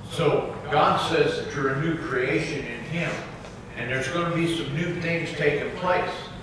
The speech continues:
And I don't know about you, but even as a kindergartner, even as I got older, every year of school always made me tremble, and I was always fearful because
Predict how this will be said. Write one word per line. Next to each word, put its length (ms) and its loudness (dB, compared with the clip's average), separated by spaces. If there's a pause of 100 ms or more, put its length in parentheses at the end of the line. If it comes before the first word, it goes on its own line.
(220)
And 40 -6
I 240 4
don't 100 4
know 200 6
about 280 4 (140)
you, 260 2
but 100 -2
even 320 2
as 200 2
a 40 -4 (100)
kindergartner, 800 4
even 220 -2
as 180 2
I 200 6
got 300 8
older, 500 4 (260)
every 500 4
year 420 6
of 80 0
school 800 2
always 420 8 (440)
made 360 2
me 160 0
tremble, 460 4
and 100 2
I 160 2
was 100 0
always 360 4
fearful 440 8
because 480 4